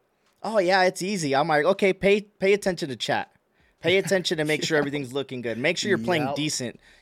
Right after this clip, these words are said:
Speaker 1: you know, all this stuff. So
Speaker 2: Mm-hmm.
Speaker 1: when you were, you were doing those castings, not only were you keeping up with the score, with the names, what they've done before,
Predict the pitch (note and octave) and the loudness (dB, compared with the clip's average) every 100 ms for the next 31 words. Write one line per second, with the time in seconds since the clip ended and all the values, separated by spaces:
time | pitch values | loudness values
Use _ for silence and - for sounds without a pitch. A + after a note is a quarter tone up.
0 | - C3 C3 D3 D3+ D3+ D#3 C#3 E3 D3+ | -8 -6 0 0 0 0 0 2 2 4
1 | D3+ D#3+ F#3 A3 A#3 F3 C#3+ - _ C#3+ | 4 4 2 6 6 6 2 -4 _ -10
2 | D3 D#3+ D3 E3+ E3+ C3 - - D#3 A3 | -6 -4 0 0 2 0 -2 -2 0 0
3 | - D#3 C3+ B2+ - - - - - _ | -2 -6 -6 -10 -18 -20 -20 -20 -20 _
4 | - E3+ G#3+ - G3+ G#3+ G3 E3 D3+ F#3+ | 0 4 4 4 0 2 2 0 0 -4
5 | F#3+ F3 F3 F3 E3+ - D#3 D3 C#3+ - | -2 0 0 0 -4 -2 0 2 0 -2
6 | C#3 C#3+ D3 C#3+ C#3 C#3+ C3+ - _ _ | -4 -2 -2 0 -2 -4 -6 -10 _ _
7 | _ - A2 C#3 D#3 F3 D3+ C3+ D3+ D3 | _ -20 0 4 4 2 2 2 2 0
8 | C#3+ C3+ C#3 C#3 C#3 | -6 -2 0 0 -2